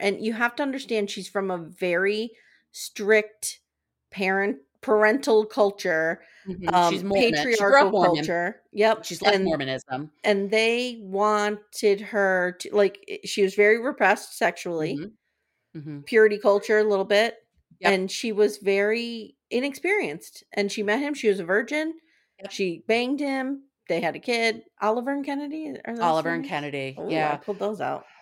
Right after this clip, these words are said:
Speaker 2: Nicely done.
Speaker 1: Mm-hmm.
Speaker 2: Um, yeah, and her father is Samoan. Her mother is not. Her father did not want her to marry a Samoan man. He wanted
Speaker 1: Mm-mm.
Speaker 2: her to marry an American, I think preferably a white person.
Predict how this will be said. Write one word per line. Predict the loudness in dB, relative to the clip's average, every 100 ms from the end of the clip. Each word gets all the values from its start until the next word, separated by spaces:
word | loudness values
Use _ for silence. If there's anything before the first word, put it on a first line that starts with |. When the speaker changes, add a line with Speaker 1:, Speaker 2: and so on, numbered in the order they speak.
| _ -8
Speaker 2:
Nicely | -4 -4 -4 -8
done. | -6 -4 -4 -6
Speaker 1:
Mm-hmm. | -2
Speaker 2:
Um, | 2 2 2 -2 -12 _ _ _ _ _ _ -10 2
yeah, | 4 4 4
and | 2 2
her | -2
father | -2 -2 0 0
is | -2 -4
Samoan. | -4 -4 -2 -2 -2 -6 -12 _ _ _ _ -6
Her | 0
mother | 0 2 -2
is | -4 -6
not. | -8 -8 -10 -12
Her | -8
father | -4 -2 -4
did | -10
not | -12 -8 -8 -6
want | -8
her | -8
to | -8
marry | -6 -4 -6
a |
Samoan | -6 -10 -8 -10 -10
man. | -12 -10 -12
He | -12
wanted | -10 -10 -10 -12
Speaker 1:
Mm-mm. | -14
Speaker 2:
her | -12 -10
to |
marry | -10 -10 -8
an | -8
American, | -8 -10 -12 -10 -8
I | -8 -10
think | -12 -14
preferably | -8 -8 -6 -8 -6 -6
a |
white | -6 -10 -14
person. | -16 -16 -14 -14 -14